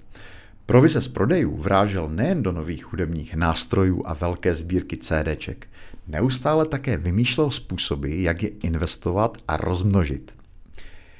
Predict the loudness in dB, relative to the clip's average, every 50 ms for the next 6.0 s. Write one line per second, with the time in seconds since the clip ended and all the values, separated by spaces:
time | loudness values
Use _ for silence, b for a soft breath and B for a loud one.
0 | B B B B 2 4 6 8 8 8 8 8 6 6 2 0 -2 0 0 2
1 | 2 2 2 2 0 -2 -2 -2 -2 -2 -2 -2 -2 -4 -6 -4 -6 -6 -6 -6
2 | -6 -6 -6 -6 -6 -8 -6 -6 -6 -2 0 0 0 0 -2 -4 -6 -6 -4 -4
3 | -2 -2 0 0 -2 -2 0 0 0 0 0 -2 -4 -2 0 2 2 4 4 4
4 | 2 2 2 0 0 -2 -2 -2 -2 -4 -4 -6 -4 -4 -2 0 0 2 2 0
5 | 0 -2 -2 -2 0 0 -2 -2 -4 -6 -6 -6 -6 0 2 2 2 0 -2 -6